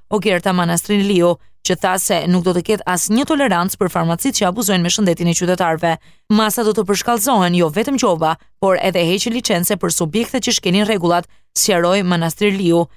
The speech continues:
Kontrollet u ushtruan nga Task Forca për kontrollin e barnave dhe inspektorët njoftojnë se nuk do të ndalen këtu, po do të vijojnë në të gjithë vendin, me qëllim që të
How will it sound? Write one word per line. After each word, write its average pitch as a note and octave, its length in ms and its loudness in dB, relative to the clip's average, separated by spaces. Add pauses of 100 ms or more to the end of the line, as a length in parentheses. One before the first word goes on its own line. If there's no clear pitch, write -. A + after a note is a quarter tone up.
(220)
Kontrollet C4+ 480 0
u A#3+ 80 2
ushtruan B3 540 0
nga G#3 260 0
Task - 320 -4
Forca C4+ 400 0
për G#3+ 160 -2
kontrollin A3 400 -2
e G#3 80 0
barnave B3 480 0 (320)
dhe G#3+ 160 0
inspektorët C#4 720 -2
njoftojnë F3+ 560 -2
se D#3 160 2
nuk B3+ 160 0
do C#4+ 80 0
të C4+ 160 0
ndalen G3 240 0
këtu, G#3+ 240 0 (320)
po G3+ 160 0
do F3 80 0
të D#3+ 160 0
vijojnë G3 320 2
në F3+ 80 0
të E3+ 140 0
gjithë G#3 180 -2
vendin, G3 240 2 (220)
me D#3 100 -6
qëllim G#3+ 320 0
që F#3 140 -6
të D#3+ 100 -2